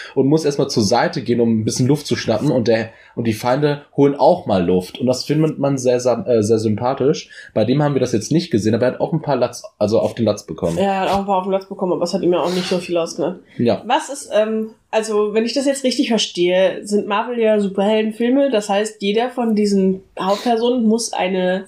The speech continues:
Speaker 2: Fähigkeit haben, die ihn super macht.
Speaker 1: Mhm. Aber nicht Daredevil.
Speaker 2: Ja, Daredevil kann nix.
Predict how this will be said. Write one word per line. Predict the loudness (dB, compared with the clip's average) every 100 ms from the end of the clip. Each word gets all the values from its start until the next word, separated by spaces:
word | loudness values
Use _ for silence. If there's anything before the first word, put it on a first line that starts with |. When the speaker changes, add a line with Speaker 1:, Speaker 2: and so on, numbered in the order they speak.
| -14 -4
Speaker 2:
Fähigkeit | 0 0 -2 -2 -2 -2 -2
haben, | -2 -2 -4
die | -4
ihn | -2 -2 -4
super | -2 0 0 -2
macht. | -2 -4 -6 -4
Speaker 1:
Mhm. | 0 0 0 -4 _ _ _ _
Aber | -2 0
nicht | 0 0
Daredevil. | 0 0 -2 -8 _ _ -20 _
Speaker 2:
Ja, | -4 0
Daredevil | 0 -2 -4
kann | 0 0
nix. | 0 -6